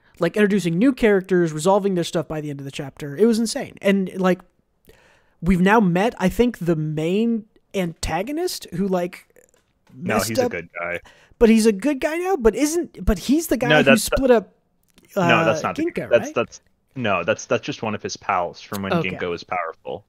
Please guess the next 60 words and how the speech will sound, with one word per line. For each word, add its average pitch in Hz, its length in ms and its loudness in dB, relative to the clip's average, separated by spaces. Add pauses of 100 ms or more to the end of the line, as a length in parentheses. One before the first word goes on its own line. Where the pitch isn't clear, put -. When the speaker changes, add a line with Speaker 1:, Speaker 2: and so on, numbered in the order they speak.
(120)
Speaker 2:
uh, 90 280 -6
when 90 120 -8
he 95 40 -6
was 87 140 -10
a 82 140 -10
strong 92 340 -6
wizard. 80 400 -10
It's - 80 -18
just, - 160 -12
like, 135 160 -2
one 82 120 0
of 151 40 -2
his - 140 -10
Speaker 1:
Yeah. 90 80 -8
Speaker 2:
rivals. 85 320 -8 (340)
Speaker 1:
Also, 185 220 0
people 233 260 2
Speaker 2:
Uh, 107 100 8
Speaker 1:
pointed 202 240 6
out, 165 260 2 (300)
I 196 80 8
don't 254 100 10
think 254 120 4
I 175 100 6
noticed 165 360 2
it, 165 140 -4
but 165 120 -4
there 208 120 8
were, 208 140 8
like, 185 220 2
the 170 80 0
two 190 260 -2
other 175 180 2
girls 190 360 2
who 185 60 0
were 160 100 -2
traveling 165 400 -2
with 175 200 -2
him 185 200 2
up 165 160 -4
until, 160 260 -2
like, 156 200 -4
two 170 100 -6
chapters 185 440 -4
ago, 254 260 -4
and 196 100 0
they 180 60 4
just 165 260 -2
did 180 120 4
not 170 200 0
show 180 180 -2
up 160 140 0
at 156 60 -2
all 156 180 2
in 180 80 -2
this 185 100 -4
chapter, 214 420 -2
and 180 160 -4
they, 160 120 -4
like, 156 180 -6